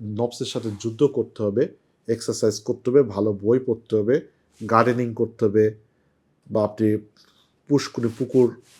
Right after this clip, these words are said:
পুকুরে মাছ ধরছেন, মানে, এক কথা খেলাধুলা, মানে, আপনার জীবনটাকে সুন্দর করে নিজে নিজে সুসজ্জিত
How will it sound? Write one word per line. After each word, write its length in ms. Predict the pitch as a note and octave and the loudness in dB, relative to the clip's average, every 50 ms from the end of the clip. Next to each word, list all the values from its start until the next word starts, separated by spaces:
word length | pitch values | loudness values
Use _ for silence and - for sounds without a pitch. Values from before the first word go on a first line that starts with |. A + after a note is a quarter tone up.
| _ _ | _ _
পুকুরে 340 | - A#2+ A#2 C3 A#2+ B2 A#2 | -10 -4 2 2 4 4 4
মাছ 240 | A2 A#2 A2+ A2 G#2 | 2 2 0 -2 0
ধরছেন, 480 | G#2+ A2+ G#2+ G#2+ - - A2 G#2 G#2 G#2 - | -2 -4 -4 -4 -2 -2 -2 -2 -2 -6 -10
মানে, 180 | C#3+ F3 F#3 F#3+ | -14 -12 -8 -8
এক 100 | F3 F3+ | -8 -6
কথা 160 | - F#3+ F3 D#3+ | -2 -2 -2 -2
খেলাধুলা, 460 | - - C3 C3 C#3 B2+ B2+ B2+ B2+ | 0 0 2 2 2 2 2 0 0
মানে, 300 | B2+ - C#3 D3+ E3+ C#3 | -2 -2 -8 -8 -8 -8
আপনার 240 | C#3 - E3+ C3 A2+ | -6 -6 -6 -6 -4
জীবনটাকে 440 | A2+ C3 C#3 D#3 D3+ D3+ D#3 D#3+ | -4 -2 -2 -2 -2 -2 -2 -4
সুন্দর 480 | D3+ - - D#3 D#3 D3+ D3+ D3+ D#3+ D3 | -4 -10 -10 -10 -10 -6 -2 -2 -2 -2
করে 240 | D3+ D#3+ D#3+ E3 D3+ | 0 0 -2 -2 -2
নিজে 260 | B2+ B2+ B2 B2+ C#3 | -4 -6 -4 -4 -4
নিজে 300 | B2+ C3 B2+ D3+ E3 - _ _ _ _ _ _ _ | -4 -2 -4 -4 -4 -6 _ _ _ _ _ _ _
সুসজ্জিত 680 | - - - F#3+ - - C3 C3 A#2+ A2+ A#2+ A2+ - | -12 -6 -4 -4 -2 0 -2 -2 -2 -4 -10 -10 -8